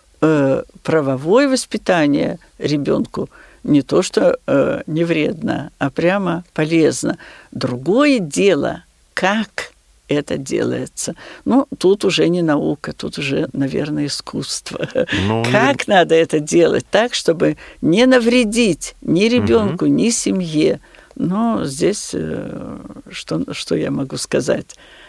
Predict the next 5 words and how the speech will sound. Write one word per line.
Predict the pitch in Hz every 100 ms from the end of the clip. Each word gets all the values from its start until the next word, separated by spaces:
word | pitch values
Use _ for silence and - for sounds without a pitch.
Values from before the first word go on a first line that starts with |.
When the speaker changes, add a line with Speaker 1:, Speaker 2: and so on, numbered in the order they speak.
| _
Speaker 1:
Э, | - 131 127 135
конечно, | - 160 247 254 - 147 151 - - - _
э, | - 139 127 139 131 -
мы | 156 180 170 143 - _ _
воспитываем | - 165 - - 220 208 165 160 151 151